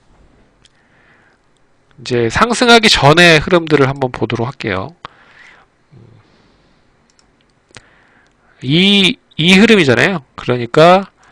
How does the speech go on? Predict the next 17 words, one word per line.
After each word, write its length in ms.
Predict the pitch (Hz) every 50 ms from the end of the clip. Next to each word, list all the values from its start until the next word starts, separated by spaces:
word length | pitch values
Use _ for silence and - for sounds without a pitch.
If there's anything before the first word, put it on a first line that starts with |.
| _ _ _ _ _ _ _ - - - - - _ _ _ _
추세상으로 1300 | - - 202 196 - 196 180 147 123 - - 135 - - 156 156 156 156 151 147 147 147 147 147 143 143
저점은 560 | 135 - 123 120 - - - 139 139 139 139 131
높아지고 880 | 117 107 - - 123 120 113 113 113 113 139 156 175 185 190 202 180 _ _ _ _ _
고점은 720 | - - 127 123 - - 139 135 135 135 139 135 131 127 - _ _ - - _ _ _ _ _ _
막혀져 720 | - 127 120 123 - - - 160 160 135 - 139 123 120
있는 540 | 117 120 127 135 143 143 139 123 104 92 _ _ _ _ _ _ _ _ _ _ _ _ _ _ -
이런 240 | - 127 123 123 123
흐름이 240 | 156 170 160 156 147
나오는 400 | 120 104 104 110 113 113 113 107
모습이었습니다. 720 | 104 101 98 - - - 104 98 - - - - 104 -
그러니까 340 | 113 117 113 - 139 139 143 - - - - - - - - _ _ -
추세적으로 580 | - - 208 - 226 226 226 226 214 214 208
봤을 300 | 202 196 180 - - 190
때는 520 | 180 - 190 180 180 180 180 180 180 180 170
이제 160 | 151 139 135 120
직각 500 | - - - 131 - _ - 185 190 -
삼각형, 720 | - 185 180 170 160 147 139 _ - - 123 110 98 98